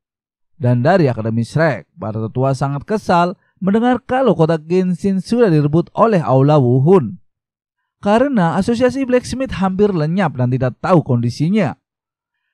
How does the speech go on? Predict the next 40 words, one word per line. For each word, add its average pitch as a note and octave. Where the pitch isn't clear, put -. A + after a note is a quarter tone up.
Lalu C4
kakek B3+
burung C4
sudah A3
mengutus G3+
orang F#3+
untuk D3
menyelidiki C3+
keberadaan B2
asosiasi A2+
blacksmith A#2
yang G#2
ada A#2
di C3
kota G#2+
Genshin. B2
Asalkan A#2
mereka A2
masih B2
hidup, E3+
ia G#3+
bisa A3
membawanya B2
pulang. D3
Kita A#3+
kembali F#3+
ke D#3
Pulau A3
Dewa B2
Laut. D#3
Xiaomi A#3+
berkata B3+
kalau G3
latihan G3
selanjutnya D3+
adalah D#3+
latihan B2+
simulasi A#2
melawan A2
dirinya, B2